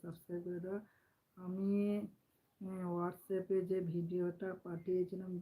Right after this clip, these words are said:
দেখেছিলে? হুম, দেখেছিলাম তো, দেখেছি। আচ্ছা, হ্যাপি টেডি ডে। হুম, টেডি ডে, thank you so much,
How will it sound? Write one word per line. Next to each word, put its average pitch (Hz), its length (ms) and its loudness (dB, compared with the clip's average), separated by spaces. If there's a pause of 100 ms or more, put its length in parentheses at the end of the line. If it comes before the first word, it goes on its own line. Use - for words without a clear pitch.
দেখেছিলে? 180 720 0 (460)
হুম, 208 300 2 (140)
দেখেছিলাম 202 500 2
তো, 175 80 -10 (3000)
দেখেছি। 202 560 4 (840)
আচ্ছা, - 320 -8 (1400)
হ্যাপি 185 460 0 (140)
টেডি 196 320 8
ডে। 190 180 6 (560)
হুম, 214 600 6 (460)
টেডি 202 360 0
ডে, 208 120 4 (340)
thank 202 240 -4
you 214 140 -6
so 208 160 -6
much, 196 160 -8